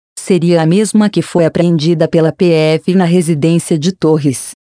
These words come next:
A defesa do ex-ministro contesta essa versão e avalia solicitar uma perícia para demonstrar que o documento encontrado em sua casa não corresponde ao discutido com os comandantes militares.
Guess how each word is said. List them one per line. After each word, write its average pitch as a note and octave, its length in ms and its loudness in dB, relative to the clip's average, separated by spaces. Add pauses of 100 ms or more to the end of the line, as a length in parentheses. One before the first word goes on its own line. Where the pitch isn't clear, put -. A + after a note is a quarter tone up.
(160)
A E3+ 60 0
defesa E3 640 0
do D#3 160 0
ex-ministro E3 720 0
contesta F3+ 640 0
essa D3+ 300 0
versão D3+ 500 0
e E3+ 100 2
avalia D#3 460 0
solicitar D#3 720 -2
uma E3 120 0
perícia E3 540 0
para E3 240 0
demonstrar E3 720 0
que - 100 -6
o E3+ 60 -2
documento E3 580 0
encontrado D#3 680 -2
em E3 100 0
sua F#3 240 -2
casa F3+ 400 2
não F3 160 2
corresponde D#3 640 0
ao D#3+ 80 2
discutido F3 640 -2
com F3+ 180 0
os F3 140 -2
comandantes F#3 800 0
militares. F3+ 840 0